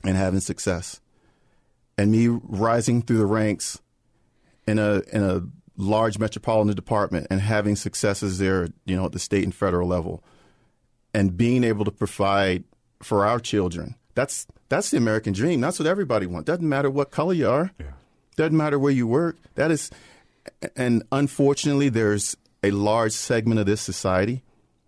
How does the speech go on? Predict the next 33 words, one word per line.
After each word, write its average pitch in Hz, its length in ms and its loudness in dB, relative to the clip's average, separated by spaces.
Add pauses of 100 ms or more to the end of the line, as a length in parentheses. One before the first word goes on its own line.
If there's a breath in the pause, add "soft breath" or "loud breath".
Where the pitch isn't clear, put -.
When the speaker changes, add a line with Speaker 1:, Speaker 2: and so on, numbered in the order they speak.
(260)
Speaker 1:
and 123 100 4
this 151 140 0
is 147 140 2
the 147 80 0
truth, 156 440 -2
right? 104 280 2
It's, - 320 -4
it's, - 200 -6 (100)
it's 123 160 -4
the 131 80 2
messy 135 400 2
and 127 100 2
uncomfortable 135 540 -2
truth, 110 300 -2 (340 loud breath)
but 117 100 -4
there 127 160 2
is 120 80 0
a 123 60 2
large 120 520 0
portion 113 320 -2
of 98 60 -2
this 98 140 -2
society 90 540 -2 (580 soft breath)
that - 280 -4
that 110 360 0 (500)
basic 120 400 -2
American 104 440 2
dream 95 300 2
that 85 140 -2
we 101 140 0
all 95 280 2
aspire 87 440 -4
for 95 400 -4